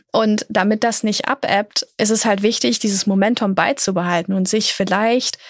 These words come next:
einmal im Monat einen Tag zu nehmen, zu sagen, das ist Podcast-Tag, da wird mein Kalender geblockt, da verschwinde ich in meinem Podcast-Studio und nehme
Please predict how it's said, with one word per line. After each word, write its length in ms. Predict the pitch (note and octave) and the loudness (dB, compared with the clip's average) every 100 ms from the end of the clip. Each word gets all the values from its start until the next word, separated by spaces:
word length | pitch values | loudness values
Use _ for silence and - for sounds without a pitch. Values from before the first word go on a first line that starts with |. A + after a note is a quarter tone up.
| - _ | -20 _
einmal 360 | G3+ B3+ C4+ B3 | 0 4 4 4
im 100 | G#3+ | 4
Monat 420 | G#3+ A#3+ B3 B3 - | 4 2 2 0 -2
einen 100 | G#3 | 0
Tag 300 | G#3 A#3 - | 0 0 0
zu 100 | A3 | 0
nehmen, 140 | G#3+ | 2
zu 60 | - | 0
sagen, 140 | G3+ | 0
das 160 | G#3+ A3 | 0 0
ist 140 | A#3 | -2
Podcast-Tag, 840 | - B3+ - C4+ C4 - C4 C4+ | -2 -4 0 0 0 0 0 0
da 140 | - G3+ | 0 0
wird 160 | G#3 | 0
mein 140 | G3 G3 | -2 -4
Kalender 420 | G3 G3+ B3+ C#4+ | -2 2 2 2
geblockt, 540 | C4+ C4 C4+ C#4+ - - - - - - | -2 0 0 0 -12 -14 -20 -20 -20 -4
da 280 | G#3 G#3 - | 0 0 -2
verschwinde 680 | - G#3+ - G#3+ A3+ D4+ | -2 0 0 2 2 4
ich 260 | D4+ D#4 D4+ | 2 2 2
in 140 | C4 | 0
meinem 200 | A3 C4 | 2 0
Podcast-Studio 920 | C#4+ A#3 - - B3+ - - A3+ A3 G#3+ | 0 -4 -2 -2 0 0 2 2 4 2
und 120 | G#3 | 2
nehme 380 | G3+ G#3+ A3 | 2 2 2